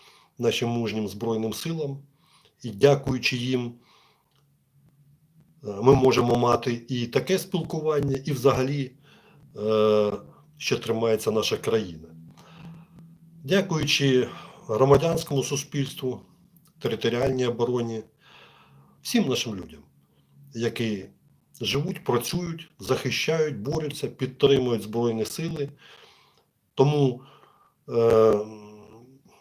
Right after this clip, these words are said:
відчуття, відчуття цього, цієї події, Дня Конституції, ну, воно різне.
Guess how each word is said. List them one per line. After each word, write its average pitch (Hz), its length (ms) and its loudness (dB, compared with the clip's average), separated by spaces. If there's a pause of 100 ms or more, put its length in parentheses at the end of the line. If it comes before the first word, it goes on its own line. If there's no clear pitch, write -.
(880)
відчуття, 151 840 0
відчуття 147 520 0
цього, - 680 4 (400)
цієї 143 400 -2
події, 135 720 -2 (280)
Дня 117 240 -2
Конституції, 117 840 -6 (520)
ну, 113 200 -12
воно 117 440 -2 (200)
різне. 107 600 -4